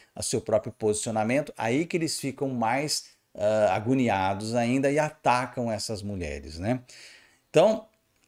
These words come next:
é esse o contexto que nós estamos vendo. Nós estamos vendo esse contexto e é importante que esse movimento não perca força,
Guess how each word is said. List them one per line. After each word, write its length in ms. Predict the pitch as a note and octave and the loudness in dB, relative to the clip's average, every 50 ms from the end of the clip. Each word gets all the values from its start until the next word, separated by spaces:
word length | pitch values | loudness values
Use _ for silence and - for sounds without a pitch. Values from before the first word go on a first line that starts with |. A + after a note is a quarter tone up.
| _ - | _ 2
é 120 | D#3+ F#3+ G#3 | 4 6 8
esse 380 | G3 G3 G#3 G#3 G#3 - B3 | 8 8 8 6 4 2 2
o 100 | A#3 A#3 | 0 0
contexto 480 | A3 - A#3+ A#3+ A#3 - G3+ F#3+ - - | 2 2 2 2 2 2 2 2 2 0
que 60 | - | -2
nós 200 | G3+ G3+ G3+ G3 | 0 0 0 0
estamos 340 | - - G#3 G#3 G#3+ G3+ F#3+ | 0 -2 -2 -2 -2 -2 -2
vendo. 360 | F#3 F3 E3+ D#3 A2+ F#2+ - | 0 0 0 -2 -2 -6 -6
Nós 180 | - G#2 A2 - | -6 -6 -6 -4
estamos 280 | - C3+ C3+ C#3 B2+ | -4 -4 -4 -4 -2
vendo 220 | C3+ C#3 C#3+ D3+ D3 | -2 -2 -2 -2 -2
esse 160 | - - - | -4 -6 -6
contexto 580 | - E3 D#3+ D#3 - D#3 D#3+ E3+ - - F#3+ - | -4 -4 -4 -2 -2 -2 -2 -2 -4 -6 -10 -6
e 140 | - D#3+ E3 | -2 0 0
é 60 | F3+ | 0
importante 840 | F#3 F3 - F#3 F3 E3 - _ _ - G3+ G#3+ G#3 G#3 - E3+ | 0 0 0 0 0 0 -2 _ _ 0 0 0 0 -2 -4 -6
que 140 | - - E3 | -6 -4 -2
esse 180 | D3 - - D#3+ | -2 -2 -2 -2
movimento 420 | D3+ D3 C3 C#3 D3 D3 D3 - | -2 -2 -2 -2 -2 -2 -4 -4
não 140 | D#3 D#3+ D#3 | -4 -4 -4
perca 320 | - - D3+ D3 - D#3+ | -2 -2 -2 -2 -4 -6
força, 480 | - - B2 G2+ F2 - - - D#2 | -8 -6 -6 -6 -4 -4 -6 -8 -10